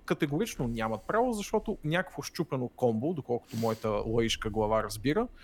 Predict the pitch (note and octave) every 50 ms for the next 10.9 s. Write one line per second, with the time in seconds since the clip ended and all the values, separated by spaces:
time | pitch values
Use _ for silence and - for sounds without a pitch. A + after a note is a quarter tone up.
0 | - - - - - - - D3+ D3+ D3+ D3+ C3 A#2+ C3 C3+ C3 C3 - - B2
1 | A2+ B2+ B2 A#2 - - A2+ A#2 D3 D3+ C3+ B2 - F3 - B3 A3 G3+ G3+ -
2 | - - - C#3 - - F#3 F#3+ F#3 E3+ E3+ D#3 C#3+ - - D#3+ D#3 D3+ E3+ F3
3 | E3 E3 D#3 D#3 E3 D#3 - - A2+ G2 G2 G#2 G2 A2+ B2+ C3 C#3 B2+ A2+ -
4 | - - D#3 D3+ D3+ C#3 - - - C3+ C3 A2+ A#2+ A2+ - C3 B2 - - -
5 | A#2+ - A#2 A2+ A2 - - G#3 A3 A3 A3+ G#3+ - - - D3 C#3 - - -
6 | E3 D3+ - - F3+ F#3 F#3 - - - - _ _ _ _ _ A#2+ A#2+ B2+ -
7 | - D#3+ D3+ D3+ D3 C#3 - D3 C#3 C#3 - - - - - B2+ B2 B2+ B2 B2
8 | A#2 A#2+ A#2 A2+ G#2+ A2 G#2 F#2+ F#2+ G#2+ - - - - - - - C#3+ C3 C3
9 | - - C3+ D3 F#3+ G3 G3 G3 F#3+ F3+ F#3 F3+ - - C3+ A#2 A2 - C3 C#3
10 | C3+ B2+ C3+ - C#3+ C3+ C3 C3+ C3+ C3 C3 C3 B2 B2+ B2+ B2+ B2+ B2+